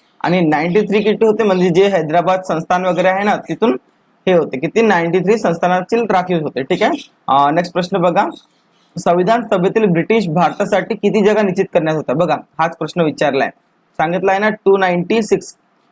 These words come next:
ब्रिटिश भारतासाठी किती होते? टू नाईन्टी सिक्स होते. आणि त्र्याण्णव किती होते? हे होते राखीव संस्थानासाठी. कशासाठी होते?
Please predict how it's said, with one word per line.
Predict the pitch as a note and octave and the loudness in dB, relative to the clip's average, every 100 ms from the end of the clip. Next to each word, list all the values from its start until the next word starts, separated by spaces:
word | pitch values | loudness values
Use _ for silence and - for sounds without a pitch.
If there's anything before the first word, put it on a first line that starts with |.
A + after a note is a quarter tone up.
| - | -4
ब्रिटिश | D#3 G3+ | 2 2
भारतासाठी | E3 F#3 F#3+ G3+ F#3+ G#3 | 2 0 0 -2 0 2
किती | G3+ | 2
होते? | G#3 G#3+ | 2 0
टू | A3 G#3 | 2 2
नाईन्टी | F#3 F3 F#3+ | 2 0 0
सिक्स | F3+ F3 | -2 -2
होते. | E3 - A2+ - _ _ | -2 -2 -4 -8 _ _
आणि | - D#3 E3 E3 E3+ E3+ | -2 2 2 4 2 0
त्र्याण्णव | E3+ D#3+ E3+ F#3 | -2 -2 -2 -4
किती | G3 G3+ | -2 0
होते? | G#3+ G#3+ A#3+ G4 - _ - - | 2 2 0 0 -8 _ -8 0
हे | |
होते | F3+ F3 F#3 B3 | 2 2 2 2
राखीव | G3+ D#3+ - G#3 | 4 0 0 0
संस्थानासाठी. | G#3 F3 F3 D#3+ D#3 C#3 B2+ | 0 -2 -2 -4 -2 -4 -4
कशासाठी | B2+ E3 F3+ G3 F#3 | -4 -2 0 2 2
होते? | G#3 G3+ B3 | 2 2 0